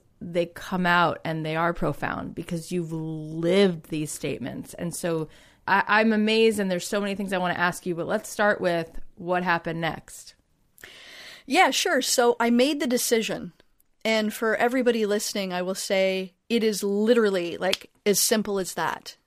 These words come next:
Speaker 2: That doesn't mean it's going to be easy in terms of effort, but it literally is that simple. Because in life, we find what we focus on.
Speaker 1: Mm, so
Speaker 2: And, you know,
Speaker 1: true.
Speaker 2: there's some, like, universal stuff and some woo stuff in there about, you know,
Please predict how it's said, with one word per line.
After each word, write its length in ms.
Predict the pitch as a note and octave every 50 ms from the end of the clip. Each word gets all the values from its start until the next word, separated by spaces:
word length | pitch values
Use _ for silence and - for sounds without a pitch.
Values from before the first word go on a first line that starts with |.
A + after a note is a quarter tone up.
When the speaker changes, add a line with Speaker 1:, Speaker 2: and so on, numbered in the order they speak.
| _ -
Speaker 2:
That 160 | - A#3 G3
doesn't 300 | F#3+ A3 G#3+ G#3 A#3 A3+
mean 160 | A3 G#3+ G#3+
it's 140 | G#3 G#3 -
going 220 | - A3 G3+ G3+ F#3+
to 100 | - G3+
be 260 | F#3 F#3 - - -
easy 300 | G3 G3 F#3+ F#3 G#3+ G#3
in 120 | G#3 F#3+ F#3+
terms 320 | - G3 F3+ F3 E3+ -
of 100 | F#3 E3+ - -
effort, 420 | C#3 D3 - E3+ F#3 A3+ - - _ _ _ _ -
but 140 | A#3 G#3+ G#3
it 100 | - -
literally 460 | G3 G#3+ A#3 A#3+ A#3+ A#3 A3+ A#3 A3+
is 320 | - - G#3 G3+ F#3 -
that 200 | - F3 E3+ - -
simple. 460 | - - - F3 - C#3+ - - - _ _ _ _ _ _ _ _ _ _ -
Because 320 | - G3+ - A3 G#3 F#3+
in 140 | G#3+ G3 G3
life, 360 | F#3 E3+ F3 G#3 B3+ B3+ - -
we 100 | G3+ F#3
find 540 | - - - F#3 F3 F#3 G3+ G#3 G#3 G#3+ - -
what 140 | G3 F#3+ -
we 120 | G3 F#3
focus 500 | - - - F#3 F#3+ - G3+ F#3+ - -
on. 320 | - - - - - - -
Speaker 1:
Mm, 300 | - F#3 F#3+ F#3 F3 E3+ - - - - - -
so 160 | - - - A#3
Speaker 2:
And, 80 | B3
you 80 | C4+ C#4
know, 100 | A#3+ A3+
Speaker 1:
true. 60 | A3+
Speaker 2:
there's 200 | A3 C4 C4 C4+ -
some, 140 | C#4 A#3+
like, 180 | A3+ G#3+ G#3 F3+
universal 540 | G3 G3 G3 F#3+ E3+ F#3+ F#3+ G3 - G3 F#3+
stuff 380 | - - - F#3+ G3 F#3+ -
and 120 | F#3 F#3+ G3+
some 200 | - G3+ F#3+ F#3
woo 180 | F#3 G3+ G#3
stuff 340 | F#3+ - - F#3+ F3+ F#3+ -
in 80 | F#3+ F#3
there 220 | F3 E3+ F3 F3+
about, 280 | F3 E3+ E3+ D#3 E3+ -
you 100 | - F#3+
know, 260 | F3+ - - - -